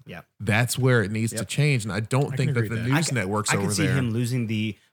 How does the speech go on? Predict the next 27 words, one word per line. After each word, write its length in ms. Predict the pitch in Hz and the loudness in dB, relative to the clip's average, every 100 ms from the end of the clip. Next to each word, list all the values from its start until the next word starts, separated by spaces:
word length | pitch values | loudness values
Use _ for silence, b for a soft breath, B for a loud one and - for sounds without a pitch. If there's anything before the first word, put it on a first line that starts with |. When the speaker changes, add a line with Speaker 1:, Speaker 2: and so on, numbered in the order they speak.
| - | -8
Speaker 1:
popular 340 | 123 120 117 | -6 -2 -2
vote 220 | 104 110 | -2 -4
by 140 | 107 110 | -4 -4
even 280 | 104 104 | -4 -4
more 320 | 98 104 143 165 | -4 0 2 6
Speaker 2:
He'll 160 | 226 | 6
Speaker 1:
this 80 | 254 | 8
Speaker 2:
lose 200 | 175 143 | 8 6
Speaker 1:
year 80 | 131 | 4
Speaker 2:
the 40 | |
popular 360 | 117 131 131 120 | 6 6 6 2
Speaker 1:
and 180 | 131 113 | 2 0
still 240 | 104 117 | 2 4
Speaker 2:
way 360 | 147 180 185 156 | 6 6 6 6
even 260 | 123 110 | 4 4
Speaker 1:
yeah. 100 | 101 | 4
Speaker 2:
more. 260 | 95 87 95 | 4 0 -2
Yeah. 320 | 117 113 85 71 - - | 0 2 2 -2 -16 -4
Speaker 1:
But 220 | 151 151 | 0 2
Speaker 2:
Way 160 | 107 135 | 4 4
Speaker 1:
what 100 | 139 | 4
I 80 | 180 | 4
was 140 | 190 | 0
Speaker 2:
more. 60 | 156 | -2
Speaker 1:
gonna 60 | 135 | -4
say 140 | 139 | -2
about, 240 | 113 104 | -4 -6